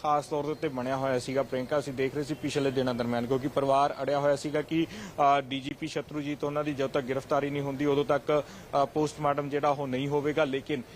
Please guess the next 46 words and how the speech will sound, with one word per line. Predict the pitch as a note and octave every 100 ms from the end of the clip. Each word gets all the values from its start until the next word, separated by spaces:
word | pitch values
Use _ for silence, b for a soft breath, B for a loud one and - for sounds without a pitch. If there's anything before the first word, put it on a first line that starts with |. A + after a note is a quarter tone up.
| B -
ਇਸ | F#3
ਕੇਸ | - D3+
ਦੇ | C3
ਵਿੱਚ | D3 D3 D#3
ਉਦੋਂ | C#3+ D3
ਨਵਾਂ | D3 D3+
ਮੋੜ | C#3+ C#3+
ਆਇਆ | C#3+ C#3
ਜਦੋਂ | C#3 C#3 C#3+
ਰੋਹਤਕ | C#3 C3+ D3+
ਦੇ | D#3
ਵਿੱਚ | D3 C#3+ D#3 C#3+
ਤੈਨਾਤ | C#3 C#3 C#3+
ਏ | D3 C#3+
ਐਸ | C3+
ਆਈ, | D3 D3
ਅ, | - - - C#3+ C#3 C#3
ਸੰਦੀਪ, | C3+ C#3+ C3+ D3+ D#3
ਅ, | D#3
ਅ, | D3 - - C3+ C#3 C#3+ C#3+ F#2 G2 A2 F2 C#3
ਵੱਲੋਂ | C#3 C#3 D3 D3+
ਜਦੋਂ | D3+ D3 D3+
ਖੁਦਕੁਸ਼ੀ | C#3+ D#3+ D3 D#3+ D3+
ਕੀਤੀ | C3+ C#3 D#3
ਜਾਂਦੀ | D3+ C#3 D3
ਹੈ, |
ਤਾਂ | D3 D3+
ਉਸ | C#3
ਦੇ | D#3+
ਵਿੱਚ | D3 C#3 D#3+
ਉਸ | D#3 G2+ D3+ C#3+
ਵੱਲੋਂ | D3+ D3 D3+
ਜਿਹੜਾ | D3+ D3+
ਇੱਕ, | - D#3+ D3+ B B - C#3+ C#3+
ਅ, |
ਜ਼ਰੂਰ | C#3+ C3 C#3+ D#3
ਕਿਹਾ | D#3 D3+
ਜਾਂਦਾ, | D3+ D3 D3
ਵੀਡੀਓ, | C#3+ C#3 D3 D#3 D3+
ਅ, | B2+ C#3+ C#3
ਬਣਾ | B2 C3+ C3+
ਕੇ | C3+ D3
ਜ਼ਿਕਰ | C3+ C3+ D3
ਕੀਤਾ | C#3 C#3 D3
ਜਾਂਦਾ | C#3+ C#3
ਹੈ | C#3+